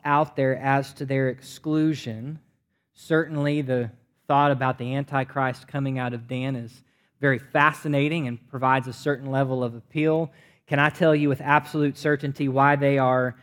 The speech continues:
numbered this way or why they are listed this way and not another? I would be lying to you in my conscience with, with academic integrity if I told you I could tell you with absolute certainty. Now, are there people I respect who will swear by their very life breath, "This is what it is"? Yes.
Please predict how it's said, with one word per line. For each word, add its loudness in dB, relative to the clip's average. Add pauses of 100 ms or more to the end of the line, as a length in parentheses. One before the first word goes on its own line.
(240)
numbered 2
this 0
way 4
or 0
why 6
they 2
are 2
listed -4
this -4
way 0
and -2
not 0
another? 0
I 4
would 2
be 0
lying 2
to -6
you -4
in -6
my -2
conscience -6
with, -18
with -4 (160)
academic -2
integrity -4 (240)
if -4
I 2
told -4
you -4
I -2
could -14
tell -6
you -6
with -10
absolute -12
certainty. -12 (420)
Now, 2
are 2
there 0
people 0
I 6
respect 0
who -4
will -6
swear 0
by 2
their 0
very 0
life 0
breath, 0
"This -6
is -10
what -2
it -6
is"? -2
Yes. -6